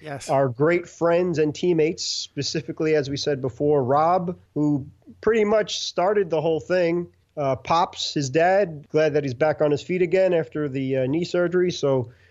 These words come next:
Speaker 2: we want him back on the rink as soon as possible, too, if he
Speaker 1: Yeah,
Speaker 2: so
Speaker 1: I
Speaker 2: is
Speaker 1: think he's
Speaker 2: inclined to do so.
Speaker 1: permanently retired at this point,
Speaker 2: Well,
Speaker 1: but, uh,
Speaker 2: well,
Speaker 1: we are happy to see him whenever he shows up.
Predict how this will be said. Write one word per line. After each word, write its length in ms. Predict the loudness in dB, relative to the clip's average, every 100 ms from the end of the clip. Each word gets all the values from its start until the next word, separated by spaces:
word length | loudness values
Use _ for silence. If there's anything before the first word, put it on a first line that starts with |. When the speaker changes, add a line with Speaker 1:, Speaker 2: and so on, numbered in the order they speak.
| _
Speaker 2:
we 80 | -2
want 180 | 2 2
him 100 | 2
back 300 | 2 0 -2
on 340 | 0 2 2 0
the 300 | -2 -2 0
rink 360 | 0 0 0
as 220 | -2 0 0
soon 160 | 0
as 100 | 0
possible, 420 | 0 -2 -2 -4
too, 240 | 0 2 2
if 100 | 0
he 80 | 0
Speaker 1:
Yeah, 340 | 2 2 4 2
Speaker 2:
so 100 | 2
Speaker 1:
I 100 | 0
Speaker 2:
is 40 |
Speaker 1:
think 240 | 0 0
he's 140 | 0 0
Speaker 2:
inclined 0 |
to 40 |
do 40 | 2
so. 0 |
Speaker 1:
permanently 480 | 2 0 -2 -2
retired 500 | -4 0 2 2 0
at 80 | -4
this 160 | -10 -12
point, 320 | -8 -6 -4
Speaker 2:
Well, 320 | -2 0 0
Speaker 1:
but, 100 | -4
uh, 180 | -4 0
Speaker 2:
well, 340 | 2 2 0 -2 -12 -20 -4
Speaker 1:
we 140 | 2
are 140 | 4 4
happy 260 | 4 2
to 80 | -2
see 260 | -2 0 0
him 140 | -2
whenever 300 | -4 -6 -6
he 60 | -8
shows 300 | -6 -6 -4
up. 200 | -6